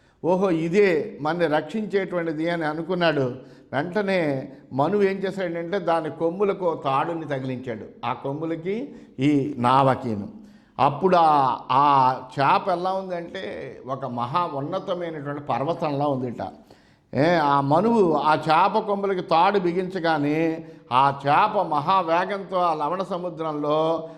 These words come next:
నావికులను దాటిస్తూ నావను అలా లాగుతోందిట. అప్పుడు ఆ సముద్రం ఎలా ఉందంటే మహాభయంకరమైనటువంటి అలలతోటి చాలా భయంకరంగా ఉంది.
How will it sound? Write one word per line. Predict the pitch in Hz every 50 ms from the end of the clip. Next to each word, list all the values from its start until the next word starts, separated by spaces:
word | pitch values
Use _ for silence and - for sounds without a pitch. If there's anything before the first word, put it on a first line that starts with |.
| - - -
నావికులను | 120 135 151 180 208 208 196 - 202 190 185 180
దాటిస్తూ | 165 147 156 160 180 185 185 185 175 180 190 185
నావను | 170 160 151 160 175 180 170
అలా | 165 160 160 160 160
లాగుతోందిట. | 160 151 143 139 143 156 156 143 147 139 131 120 113 101 - 104 - - - _ _ _ _ _ _ -
అప్పుడు | 113 117 - 185 170
ఆ | 160 156
సముద్రం | - 156 135 143 170 202 208 190 180 214 208 190
ఎలా | 175 160 165 180
ఉందంటే | 185 190 196 190 185 180 165 165 - - - 190 190 208 202 196 -
మహాభయంకరమైనటువంటి | 131 123 120 123 135 143 165 175 180 185 185 185 - 156 120 131 131 135 160 185 202 202 180 180 190 180 180 180 175 175 170 170 165 165 165 151 160 156 151 151 151 139 139
అలలతోటి | 135 131 143 160 170 175 170 170 170 170 156 151 170 175 185 214 226 220 202 170 - - - - - - - - -
చాలా | 135 131 147 165 180 185
భయంకరంగా | 170 139 123 135 143 156 180 175 165 180 165 160 160 156 156 151
ఉంది. | 143 135 143 147 151 143 135 120 113 113 110 -